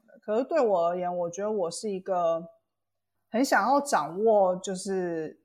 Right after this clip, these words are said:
越多已知越好。也就是说，当初我在来德国以前，我尝试收集，就是所有我能找到的资料，然后去有点像是给我自己一个更好的心理准备，就是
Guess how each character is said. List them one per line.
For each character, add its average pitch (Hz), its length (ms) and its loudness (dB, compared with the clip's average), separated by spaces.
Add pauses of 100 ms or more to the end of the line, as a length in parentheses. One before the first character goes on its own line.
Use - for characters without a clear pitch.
(280)
越 240 180 6
多 202 240 2
已 170 200 -8
知 165 260 -8
越 180 180 -4
好。 - 380 -12
也 190 120 -2
就 240 140 0
是 269 60 0
说， 233 320 0
当 226 260 0
初 226 600 -2
我 170 140 -4
在 202 220 -2
来 170 180 -2
德 165 160 -4
国 165 160 -2
以 175 80 -6
前， 165 240 -12
我 170 200 -6
尝 165 340 -10
试 196 220 -6
收 185 280 -4
集， 131 380 -10 (680)
就 190 120 -8
是 165 600 -6 (440)
所 196 240 0
有 233 120 8
我 165 120 2
能 147 200 -10
找 - 180 -4
到 156 180 -2
的 147 60 -8
资 151 200 -12
料， - 380 -8
然 160 160 -10
后 185 200 -2
去 185 520 -4
有 190 140 -2
点 208 180 0
像 208 220 -4
是 208 100 -4
给 202 140 -2
我 185 140 2
自 175 120 -8
己 196 60 -4
一 175 40 -6
个 185 120 -8
更 202 160 -10
好 160 180 -10
的 127 80 -12
心 175 240 -10
理 156 140 -10
准 - 300 -14
备， 147 200 -8
就 147 140 -16
是 147 380 -12